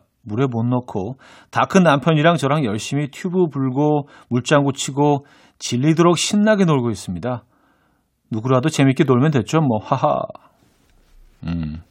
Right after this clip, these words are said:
아이들이 그 물을 무서워한다는 거를 전혀 모르셨던 건 아닐 것 같은데.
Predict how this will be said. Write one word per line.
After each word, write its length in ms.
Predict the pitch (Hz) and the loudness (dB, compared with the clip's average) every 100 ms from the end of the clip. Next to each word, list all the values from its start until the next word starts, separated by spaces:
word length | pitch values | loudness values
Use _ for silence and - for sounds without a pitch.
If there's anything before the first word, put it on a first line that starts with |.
| _ - - - _ _ - - - - - - - _ _ - | _ -18 -18 -18 _ _ -20 -20 -20 -20 -18 -20 -20 _ _ -14
아이들이 1200 | - 110 147 165 165 160 160 156 160 156 190 165 _ | -4 0 2 4 6 6 6 6 6 4 2 -2 _
그 380 | 165 156 151 131 - | -2 -2 -2 -6 -12
물을 320 | 120 117 143 | -10 -4 -2
무서워한다는 640 | 131 123 143 151 135 143 139 | -2 0 2 2 2 2 2
거를 300 | 135 165 147 _ - | 2 2 -2 _ -20
전혀 420 | - - 143 175 | -18 -14 -2 0
모르셨던 1300 | 123 135 160 160 131 - - - - - - - 170 | 2 4 4 4 2 -6 -12 -12 -12 -10 -8 -2 2
건 100 | 190 | 4
아닐 360 | 180 - - 185 | 4 2 2 4
것 60 | 190 | 6
같은데. 420 | 165 - 135 117 | 4 2 -6 -6